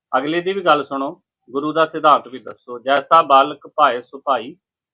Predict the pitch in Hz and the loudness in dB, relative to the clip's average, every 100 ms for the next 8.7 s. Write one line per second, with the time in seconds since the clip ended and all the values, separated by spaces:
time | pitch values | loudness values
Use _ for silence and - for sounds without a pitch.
0 | _ _ 120 135 156 156 160 - 131 135 | _ _ -2 2 2 0 -12 -4 2 2
1 | 147 - 120 113 117 160 - _ _ 143 | 0 -8 -6 -6 -6 -10 -14 _ _ -14
2 | - 190 185 156 139 147 127 123 - 135 | -8 -4 -2 -2 -4 -6 -4 -4 -6 -10
3 | 127 127 143 151 - - 135 131 135 123 | -8 -6 -6 -8 -8 -6 -6 -4 -6 -6
4 | 107 101 - 120 127 156 156 143 135 139 | -8 -10 -12 -10 -10 -12 -16 -14 -12 -6
5 | 143 139 - 135 113 - 131 180 _ _ | -4 -4 -4 -4 -6 -8 -18 -20 _ _
6 | _ _ _ _ _ - 165 196 208 - | _ _ _ _ _ -4 -2 0 -2 -6
7 | _ _ _ _ _ _ _ _ 175 220 | _ _ _ _ _ _ _ _ 0 0
8 | 175 196 233 202 156 156 - | -2 -8 -2 2 4 2 -2